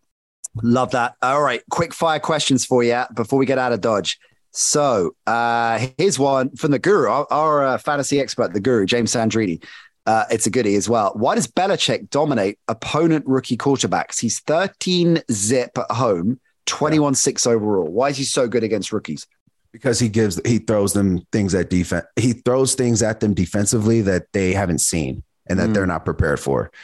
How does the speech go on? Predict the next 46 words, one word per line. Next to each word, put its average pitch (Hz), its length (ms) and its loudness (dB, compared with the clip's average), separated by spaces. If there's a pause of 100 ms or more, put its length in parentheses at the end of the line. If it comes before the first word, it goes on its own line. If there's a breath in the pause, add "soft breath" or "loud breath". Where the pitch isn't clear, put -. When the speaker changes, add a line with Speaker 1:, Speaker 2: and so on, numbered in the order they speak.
(220 loud breath)
Speaker 2:
Um, 87 520 0 (400)
that's, 92 440 -2
that's - 420 -2 (240)
as 82 160 0
simple 85 420 0
as 82 120 0
I 80 100 0
can 76 140 -6
put 80 240 0
it. 65 200 -2
He's 101 180 2
gonna 101 180 0
look 104 220 0
at 107 120 -2
the 98 80 -2
tape, 104 320 0
seeing 107 200 2
the 104 80 4
defenses 98 640 0 (340 loud breath)
that 101 300 0 (120)
that 95 180 0
rookie 98 240 0
quarterback 98 440 -2
has 101 140 -2
played 101 400 0
throughout 104 240 0
the 85 60 0
season. 107 440 2
He's 95 220 2
like, 87 300 -2
"Okay, 127 300 0 (500 loud breath)
I'm 107 100 0
gonna 110 120 2
give 107 160 0
him 101 100 0
something, 98 460 0
A, 117 180 2
that 107 140 0
he 104 160 2
hasn't 107 440 0
seen, 80 400 0 (140)
B, 120 420 2 (440 loud breath)
whatever 113 400 2
he 113 160 4
struggled 113 600 0
with 143 380 0